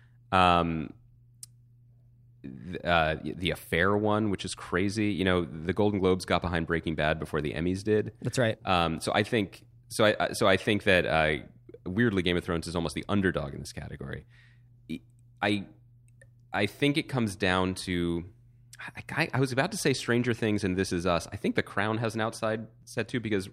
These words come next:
Speaker 1: to remember, we don't
Speaker 2: Yeah,
Speaker 1: know
Speaker 2: right.
Speaker 1: the age
Speaker 2: Or
Speaker 1: of,
Speaker 2: the
Speaker 1: of these Golden
Speaker 2: yeah,
Speaker 1: Globe
Speaker 2: right,
Speaker 1: voters.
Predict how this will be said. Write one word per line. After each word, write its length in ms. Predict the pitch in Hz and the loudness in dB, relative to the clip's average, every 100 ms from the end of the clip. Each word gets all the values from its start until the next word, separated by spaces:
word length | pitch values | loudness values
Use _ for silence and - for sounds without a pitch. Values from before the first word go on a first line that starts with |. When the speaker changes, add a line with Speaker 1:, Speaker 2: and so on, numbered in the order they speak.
| - | -6
Speaker 1:
to 100 | 120 | -2
remember, 280 | 117 127 104 | 0 2 2
we 140 | 120 | 6
don't 100 | 143 | 6
Speaker 2:
Yeah, 120 | 135 | 8
Speaker 1:
know 80 | 117 | 6
Speaker 2:
right. 260 | 143 131 - | 6 4 0
Speaker 1:
the 260 | 90 92 98 | 0 2 2
age 300 | 113 107 - _ - - | -2 -6 -10 _ -6 4
Speaker 2:
Or 140 | 190 | 6
Speaker 1:
of, 60 | 185 | 8
Speaker 2:
the 260 | 180 156 123 | 8 6 6
Speaker 1:
of 180 | 117 117 | 2 4
these 160 | 113 | 0
Golden 220 | 117 - 117 | 6 6 6
Speaker 2:
yeah, 60 | |
Speaker 1:
Globe 260 | 117 120 120 | 4 2 -2
Speaker 2:
right, 300 | 120 131 143 | -2 4 4
Speaker 1:
voters. 300 | 143 147 - | 4 -2 -8